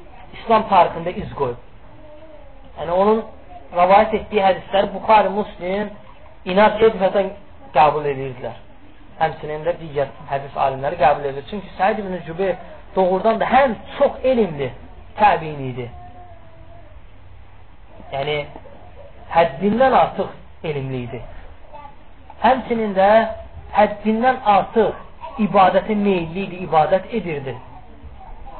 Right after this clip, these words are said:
Həm də həddindən artıq İslam üçün özündən sonra çoxlu əməllər qoyub gedib. Allah Subhanahu taala'dan istəyirik ki, onun günahlarını bağışlasın və onu cənnət əhlindən eləsin.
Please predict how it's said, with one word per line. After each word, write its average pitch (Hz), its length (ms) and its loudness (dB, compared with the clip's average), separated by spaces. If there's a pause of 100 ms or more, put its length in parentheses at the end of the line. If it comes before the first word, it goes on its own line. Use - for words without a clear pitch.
(160)
Həm 247 220 -6
də - 80 2
həddindən 226 560 2
artıq 202 360 0
İslam 196 360 -2
üçün 180 560 -6 (2250)
özündən 165 420 -4
sonra 175 280 -6
çoxlu 185 280 -8
əməllər 151 460 -2
qoyub 131 220 -6
gedib. - 360 -14 (1900)
Allah 160 280 -2
Subhanahu 180 240 -2
taala'dan 185 340 2
istəyirik 170 460 -12
ki, 180 180 -6
onun 175 280 -4
günahlarını 165 480 2
bağışlasın 170 440 -2
və 175 60 -2
onu 170 180 -4
cənnət 156 340 -4
əhlindən 127 380 -8
eləsin. 135 380 -8